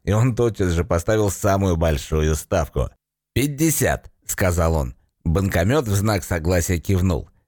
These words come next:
Карта выиграла. Он передал мне мой же собственный кошелёк,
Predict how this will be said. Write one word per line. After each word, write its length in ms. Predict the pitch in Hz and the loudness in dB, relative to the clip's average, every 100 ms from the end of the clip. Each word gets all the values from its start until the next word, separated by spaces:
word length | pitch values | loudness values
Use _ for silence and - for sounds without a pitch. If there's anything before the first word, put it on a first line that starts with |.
| _ | _
Карта 340 | 101 90 101 | -2 0 0
выиграла. 580 | 95 110 92 73 71 57 - _ _ - | 0 0 0 0 0 -2 -8 _ _ -4
Он 180 | 139 127 | -2 0
передал 420 | 95 98 98 82 | 0 2 2 2
мне 200 | 85 82 | 2 0
мой 180 | 98 87 | 2 0
же 140 | 80 | 0
собственный 580 | - 95 - 78 73 73 | 0 -2 -2 -2 -2 -2
кошелёк, 560 | - 78 87 107 120 | -2 -2 0 0 -2